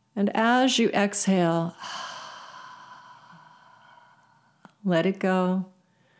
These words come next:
Release all that you had been holding. And in this space of clarity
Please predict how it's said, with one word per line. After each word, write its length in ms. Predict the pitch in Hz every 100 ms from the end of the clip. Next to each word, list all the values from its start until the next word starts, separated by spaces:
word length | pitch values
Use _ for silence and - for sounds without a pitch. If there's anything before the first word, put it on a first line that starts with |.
| _ _ _ _ _ -
Release 520 | 202 226 247 208 -
all 840 | 175 190 196 190 180 180 180 175 _ _ _ _ _ _ -
that 120 | 180
you 300 | 190 180 175
had 240 | 170 175
been 200 | 180 175
holding. 680 | 165 180 175 175 170 170 170 - _ _ _ _ _ _ _ _ _ _ _ _ _ _ _ _ _ _ _ _ _ _ _ _ _
And 140 | 208 -
in 340 | 214 220 220
this 240 | 185 175
space 500 | - - 208 202 202
of 140 | - -
clarity 920 | - 214 226 226 190 170 170 165